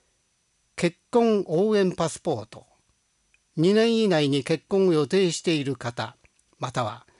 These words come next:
結婚して二年以内のご夫婦、結婚前と結婚後合わせて最長で四年間使えます。子育て支援パスポート。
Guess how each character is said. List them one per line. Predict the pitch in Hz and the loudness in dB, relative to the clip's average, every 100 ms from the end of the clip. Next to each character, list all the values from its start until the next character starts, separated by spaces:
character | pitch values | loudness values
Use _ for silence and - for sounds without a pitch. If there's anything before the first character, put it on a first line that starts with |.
| _ | _
結 | - 175 - | -4 -4 -2
婚 | 247 240 | 0 0
し | 185 | -2
て | - 175 160 - | -2 -2 -2 -2
二 | 147 | 0
年 | 208 233 233 | 2 2 -2
以 | 202 | 0
内 | 208 151 | 0 0
の | 117 110 | -2 -8
ご | - 139 | -4 -4
夫 | - 214 127 | -4 -4 -4
婦、 | - 120 107 _ _ _ _ _ _ | -8 -16 -18 _ _ _ _ _ _
結 | - 160 - _ | -2 -2 -2 _
婚 | 208 202 196 | -2 0 0
前 | 196 156 120 | 0 0 -2
と | 120 110 - | -8 -14 -16
結 | - 147 - _ | -6 -6 -6 _
婚 | 185 170 160 | 0 0 0
後 | 139 139 - | -2 -6 -12
合 | - 151 | -6 -2
わ | 202 | 0
せ | 185 156 | -2 -4
て | 143 113 | -6 -10
最 | - 160 208 | -6 -4 -4
長 | - 190 170 | -2 -2 0
で | 156 151 175 | 0 -4 -2
四 | 139 | -2
年 | 185 220 | -2 -2
間 | 185 113 95 | -4 -6 -8
使 | - - 120 | -12 -6 -6
え | |
ま | 107 - | -6 -12
す。 | - - _ _ _ _ _ _ _ _ _ _ _ _ _ _ _ _ | -16 -18 _ _ _ _ _ _ _ _ _ _ _ _ _ _ _ _
子 | 190 | -6
育 | 185 262 233 | -2 0 0
て | 214 208 | 2 0
支 | 175 - 160 | 0 0 0
援 | 190 190 | 2 0
パ | - 160 | -4 -6
ス | - | -6
ポ | - 180 123 | -4 -2 -2
ー | |
ト。 | - - | -8 -18